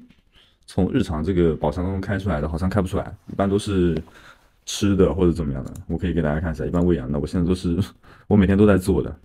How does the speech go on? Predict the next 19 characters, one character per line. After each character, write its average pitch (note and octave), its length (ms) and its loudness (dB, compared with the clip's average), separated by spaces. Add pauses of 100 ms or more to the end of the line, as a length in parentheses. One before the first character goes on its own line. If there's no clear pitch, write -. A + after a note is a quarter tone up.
(100)
吃 - 180 -2
的 G#2 80 8
我 F2+ 100 4
有 F#2+ 80 4
很 F2 160 0
多。 D#2 280 -2 (1400)
然 - 120 -6
后 D#2 60 -2
农 D#2 140 2
场 F2 160 -2
是 F2 300 0
十， E2 420 -4
呃， F2 180 0
七 F#2+ 200 -8
级 F#2 100 0
的 D2+ 80 0
玩 C2+ 160 -6
法， - 180 -14 (240)
对。 - 180 -6